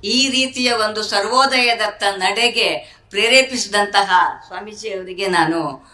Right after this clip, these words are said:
ಮೊದಲು ಶರಣು ಶರಣಾರ್ಥಿ ಅಂತ ಹೇಳ್ತೀನಿ. ಒಂದು ವಿಷಯ ಸರ್ಕಲ್ ಅಂತ ಹೇಳ್ತೀವಿ ನಾವು ಇಂಗ್ಲಿಷಲ್ಲಿ, ಚಕ್ರವ್ಯೂಹ ಅಂತ ಹೇಳ್ಬಹುದು ಏನೋ ಕನ್ನಡದಲ್ಲಿ.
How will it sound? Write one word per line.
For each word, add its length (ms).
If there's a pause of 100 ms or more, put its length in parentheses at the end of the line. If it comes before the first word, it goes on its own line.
(160)
ಮೊದಲು 340
ಶರಣು 320
ಶರಣಾರ್ಥಿ 640
ಅಂತ 180
ಹೇಳ್ತೀನಿ. 560 (3250)
ಒಂದು 480 (1080)
ವಿಷಯ 480
ಸರ್ಕಲ್ 640
ಅಂತ 200
ಹೇಳ್ತೀವಿ 560
ನಾವು 380
ಇಂಗ್ಲಿಷಲ್ಲಿ, 760 (600)
ಚಕ್ರವ್ಯೂಹ 580
ಅಂತ 200
ಹೇಳ್ಬಹುದು 600
ಏನೋ 300
ಕನ್ನಡದಲ್ಲಿ. 680